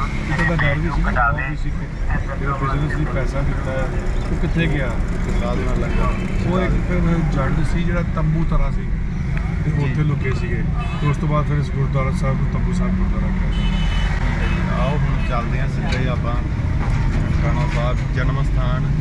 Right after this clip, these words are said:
Speaker 2: ਤੇ ਆਪਾਂ ਇੱਦਾਂ ਕਰਾਂਗੇ ਕਿ ਆਪਾਂ ਵੱਖ-ਵੱਖ ਗੁਰਦੁਆਰਾ ਸਾਹਿਬ ਦੀ ਵੱਖ-ਵੱਖ ਵੀਡੀਓ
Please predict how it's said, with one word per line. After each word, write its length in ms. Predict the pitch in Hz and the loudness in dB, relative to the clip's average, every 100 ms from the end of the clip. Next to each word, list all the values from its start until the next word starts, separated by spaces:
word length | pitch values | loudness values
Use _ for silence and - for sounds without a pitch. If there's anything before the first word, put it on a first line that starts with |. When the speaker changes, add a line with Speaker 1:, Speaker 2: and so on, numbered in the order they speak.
| 135 - | 0 0
Speaker 2:
ਤੇ 60 | - | 0
ਆਪਾਂ 420 | 143 143 160 175 | 0 0 0 2
ਇੱਦਾਂ 260 | 151 151 151 | 2 0 0
ਕਰਾਂਗੇ 360 | 160 151 151 | 0 2 0
ਕਿ 100 | 160 | 0
ਆਪਾਂ 260 | 147 147 147 | 0 2 2
ਵੱਖ-ਵੱਖ 400 | 143 143 - 160 | 4 4 4 2
ਗੁਰਦੁਆਰਾ 460 | 143 131 131 104 | 0 0 0 0
ਸਾਹਿਬ 340 | - 123 127 - | 0 0 0 0
ਦੀ 100 | - | 0
ਵੱਖ-ਵੱਖ 380 | 135 131 139 139 | 0 0 0 2
ਵੀਡੀਓ 580 | 143 143 135 143 147 | 2 2 2 2 0